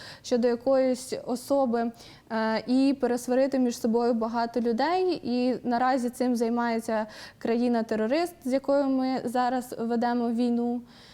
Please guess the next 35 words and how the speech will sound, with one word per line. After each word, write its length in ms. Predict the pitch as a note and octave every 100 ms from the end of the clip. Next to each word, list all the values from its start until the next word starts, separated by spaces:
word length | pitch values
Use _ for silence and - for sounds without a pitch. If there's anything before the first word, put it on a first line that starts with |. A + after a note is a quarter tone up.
| - - - - -
Тому 440 | A#3+ C4 F4 F4+
департаментом 680 | C4+ B3+ B3+ C4+ C#4+ C4 B3+
кіберполіції 720 | C4 B3 C4+ C4 D4+ F#4+ D#4+
було 200 | B3 B3+
прийняте 880 | B3 C#4 C#4+ B3+ C4 B3 A#3+ A#3+ A#3
рішення 540 | A#3+ B3 D#4+ D#4 B3+ B3
створити, 680 | - B3 B3 C#4 C#4 - A#3+
е, 720 | A#3 A#3+ A#3 - A#3 A3+ A3+
Telegram-канал 920 | B3 A#3+ B3+ C4+ C4+ C4 B3 C#4+ F#4 E4+
і 60 | B3+
взагалі 400 | A3+ B3 B3+ C#4
платформу, 560 | B3 A#3 - B3+ A#3
яка 220 | A3 A3
називається 680 | A3+ A#3 A#3 A3+ A3 A#3 A#3
«Мрія». 540 | A3+ A#3 A#3+ B3+ D#4+ G4+ G4+ -
В 60 | -
Телеграмі 600 | - B3+ C4 D4 C#4 C4
це 160 | C4
канал 320 | A#3 C4 B3+ B3
Stop 140 | B3 B3
Russia 240 | A#3+ A#3+
Channel 380 | B3 - A#3+ A#3
Мрія, 360 | B3 D#4 F4+ D#4 - - -
де 260 | A3+ B3 B3+
кожен 300 | C#4 C4+ A#3
громадянин 600 | A3 A3+ A#3+ B3 B3 A#3+
будь-якого 460 | A#3 A3+ A3+ A#3+ A3+
віку 260 | B3+ B3
може 320 | A3+ A3+ A#3 A3
доєднатися 680 | A3+ A3 A#3 C#4+ E4+ D#4+ B3
і 60 |
допомагати 600 | A3+ A3+ A3+ A#3+ C4 C4+
нам 220 | A#3 A#3
блокувати 580 | A3+ A#3 A#3+ A3+ A#3+ A#3+
ворога 460 | A3 A#3 B3+ A#3